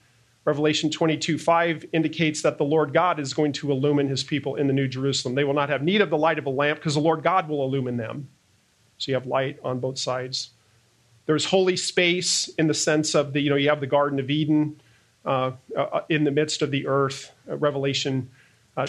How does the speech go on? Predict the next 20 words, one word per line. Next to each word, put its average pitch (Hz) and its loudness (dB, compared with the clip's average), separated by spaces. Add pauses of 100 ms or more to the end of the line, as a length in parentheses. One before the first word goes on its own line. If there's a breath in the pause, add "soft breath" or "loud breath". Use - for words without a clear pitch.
twenty-one 143 0
and 139 0
twenty-two, 139 -2
you 135 0
have 135 -2
the, 135 2
uh, 131 0
the 135 -2
New 156 4
Jerusalem, 143 0
which 135 -2
is 127 -8
the 143 -6
capital 135 -4
city 135 -4
of 131 -4
the 135 0
new 131 0
earth. 120 -6 (1040 loud breath)
Uh, 123 0